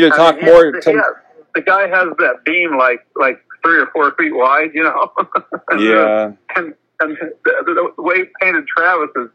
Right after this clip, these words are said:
Speaker 2: really crappy, too, you know? It, it's just really not very good at all.
Speaker 1: Somebody
Speaker 2: You know,
Speaker 1: got
Speaker 2: I've looked
Speaker 1: paid.
Speaker 2: at it. I sit there and looked at it, and I thought, "What the hell?" <laughs> You know?
Speaker 1: Hmm.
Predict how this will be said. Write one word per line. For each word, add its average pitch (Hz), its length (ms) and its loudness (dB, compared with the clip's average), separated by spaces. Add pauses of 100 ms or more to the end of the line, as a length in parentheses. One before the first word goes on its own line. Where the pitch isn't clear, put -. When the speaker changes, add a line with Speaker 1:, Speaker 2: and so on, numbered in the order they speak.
(140)
Speaker 2:
really 147 260 -4 (160)
crappy, 123 580 -4
too, 147 140 -2
you 131 140 -4
know? 127 200 -2 (580)
It, 135 200 -6
it's 170 180 -6 (120)
just 196 180 -6
really 185 220 0
not 147 320 -2
very 139 220 -2
good 143 200 -4
at 127 100 -4
all. 127 460 -2 (840)
Speaker 1:
Somebody 147 400 0
Speaker 2:
You 143 80 2
know, - 40 4
Speaker 1:
got 123 140 4
Speaker 2:
I've - 40 -2
looked 104 260 0
Speaker 1:
paid. 110 60 4
Speaker 2:
at 117 100 4
it. 135 200 0
I - 40 -2
sit 151 120 -8
there 147 120 2
and 120 60 -4
looked 151 260 -4
at - 60 0
it, 104 100 -2
and 113 80 -4
I 117 100 2
thought, - 340 -4
"What 92 300 -2
the 113 100 -2
hell?" 135 360 -2
<laughs> - 20 -14
You 190 180 -2
know? - 380 -2
Speaker 1:
Hmm. 101 320 -6